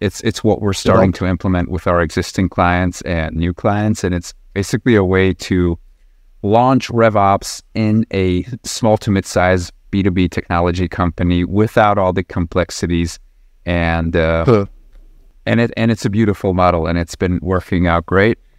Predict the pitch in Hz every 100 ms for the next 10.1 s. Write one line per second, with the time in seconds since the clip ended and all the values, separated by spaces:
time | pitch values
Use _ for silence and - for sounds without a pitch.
0 | - - - - 107 90 92 92 92 90
1 | 90 90 - - 107 117 - 147 131 -
2 | 127 113 117 110 110 113 - 104 110 107
3 | 113 110 107 104 107 107 113 113 113 110
4 | 123 123 - _ - 107 - 101 98 104
5 | 98 90 - - 90 - - 90 85 85
6 | 98 101 95 95 92 85 85 85 85 -
7 | 101 92 92 90 90 82 78 - - _
8 | _ _ - - 87 85 80 80 80 -
9 | 95 82 - 90 90 90 80 87 - 87